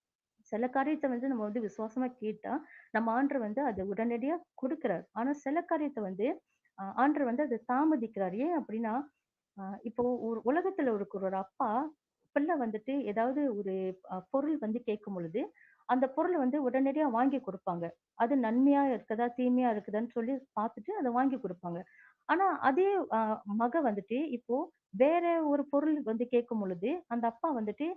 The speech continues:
"இல்ல, இந்த மகளுக்கு வந்து இப்ப இதை கொடுத்தா இது சரியா வராது. இந்த பொருள் வந்து தரம் இல்ல." அப்படி சொல்லி சொல்லும் பொழுது, அவங்க என்ன செய்வாங்க? பொறுமையா இருந்து, நிதானமா இருந்து, சிறந்ததை வாங்கி கொடுத்து அவங்கள மகிழ செய்வாங்க. உலகத்தில் உள்ள அப்பாவே அப்படி இருக்கும் பொழுது, பரம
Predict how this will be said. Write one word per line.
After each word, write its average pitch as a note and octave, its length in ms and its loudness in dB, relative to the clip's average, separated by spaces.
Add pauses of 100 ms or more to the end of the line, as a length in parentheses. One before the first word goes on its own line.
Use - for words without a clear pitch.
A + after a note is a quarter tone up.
(220)
"இல்ல, C4 300 2
இந்த G#3 160 0
மகளுக்கு A3+ 440 0
வந்து G#3+ 180 -2
இப்ப A3 240 -2
இதை G3+ 200 0
கொடுத்தா A#3+ 220 -2
இது A3+ 160 0
சரியா G#3 300 -2
வராது. F#3 600 0 (220)
இந்த G3 220 -4
பொருள் B3+ 200 2
வந்து A#3 260 0
தரம் G#3+ 340 0
இல்ல." F3+ 460 -2
அப்படி G3 280 -6
சொல்லி A#3 280 0 (100)
சொல்லும் A#3+ 320 0
பொழுது, G3+ 400 -4 (260)
அவங்க B3 240 2
என்ன B3+ 120 2
செய்வாங்க? B3+ 540 -2
பொறுமையா B3+ 380 2
இருந்து, G#3+ 420 -2 (280)
நிதானமா B3+ 500 4
இருந்து, A#3 300 -2 (120)
சிறந்ததை C4 460 2
வாங்கி G#3+ 340 -2
கொடுத்து G#3 520 -6
அவங்கள G3+ 300 -2
மகிழ G3+ 400 -2
செய்வாங்க. F3 520 -6 (320)
உலகத்தில் D#4+ 460 2
உள்ள A#3 180 2
அப்பாவே B3+ 440 -2
அப்படி G#3 260 -2
இருக்கும் G#3+ 260 -4
பொழுது, G3 480 -4
பரம D4 500 2